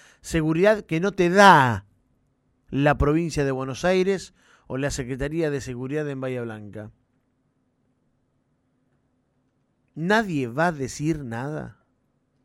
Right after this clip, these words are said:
¿Tenemos que naturalizar todo esto?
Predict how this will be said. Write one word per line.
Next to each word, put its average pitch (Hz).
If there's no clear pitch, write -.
¿Tenemos 202
que 147
naturalizar 151
todo 151
esto? 147